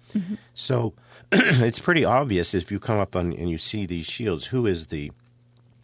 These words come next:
Speaker 2: I guess, who is the Saracen or the Muslim and who is the Christian?
Speaker 1: By the shape of the
Speaker 2: By the
Speaker 1: shields.
Speaker 2: shape of the shield.
Speaker 1: Right.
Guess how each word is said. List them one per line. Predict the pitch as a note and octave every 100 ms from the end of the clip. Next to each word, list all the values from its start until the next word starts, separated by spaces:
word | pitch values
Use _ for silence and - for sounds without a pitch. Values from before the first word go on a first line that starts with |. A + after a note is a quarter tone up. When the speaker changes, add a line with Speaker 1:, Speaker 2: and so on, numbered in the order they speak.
| -
Speaker 2:
I | -
guess, | F2+ F#2+ A2 - - - - - -
who | - G2+
is | -
the | F#2
Saracen | - - E2+ E2+ - E2
or | E2
the | E2
Muslim | E2 D2+ D#2 E2
and | D2+ D2+
who | - D2+
is | C2
the | -
Christian? | - D#3 - A3
Speaker 1:
By | F#3+
the | F#3
shape | - G#3 G3
of | F3+
the | E3+
Speaker 2:
By |
the | -
Speaker 1:
shields. | E3+ -
Speaker 2:
shape | F2+ -
of | G#2+
the | C#2
shield. | - C#3 -
Speaker 1:
Right. | G3 -